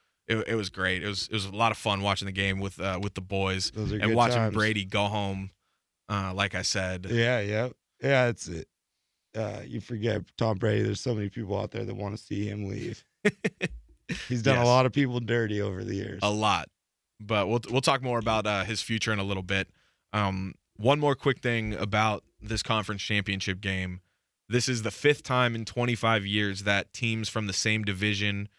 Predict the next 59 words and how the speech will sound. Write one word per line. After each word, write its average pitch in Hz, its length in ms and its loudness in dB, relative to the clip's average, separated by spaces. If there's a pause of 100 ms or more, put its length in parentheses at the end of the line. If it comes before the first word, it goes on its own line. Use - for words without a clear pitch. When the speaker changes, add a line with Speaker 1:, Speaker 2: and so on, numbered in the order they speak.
(260)
Speaker 1:
uh, 98 200 2
will 95 120 -4
face 110 260 2
each 104 160 -2
other 104 200 2
in 104 140 0
the 101 60 -2
conference 101 400 0
championship 98 600 -2
game. 95 380 0 (320)
And 107 140 0
obviously, 104 320 0
this 101 180 -2
is 92 100 -6
the 95 60 -10
third 107 300 0
time 98 240 0
that 95 120 -8
these 101 180 -4
teams 101 200 -2
will 95 80 -2
play 98 220 0
out 92 180 -2
because 95 360 -4
they're 98 100 -2
in 95 80 -2
the 92 80 -6
same 95 220 -6
division. 92 320 -4
They 90 80 -4
play 95 180 -6
each 95 120 -6
other 95 120 -2
twice. 92 460 -4 (320)
They're 101 100 0
now 92 140 2
playing 95 240 -4
each 92 160 -4
other 95 160 -2
in 95 80 -6
the 87 60 -10
playoffs. 104 520 0 (240)
This 117 140 2
is 101 80 -4
the 98 80 -4
second 131 360 2
time 107 340 -2
this 117 160 -2
playoffs 104 640 -2 (340)
the 101 80 0
Rams 117 340 2
have 107 80 0
had 117 120 8
Speaker 2:
Yeah. 120 100 6
Speaker 1:
to 113 60 4
play 127 180 4
a 113 60 -4
division 107 480 -2
opponent. 104 500 0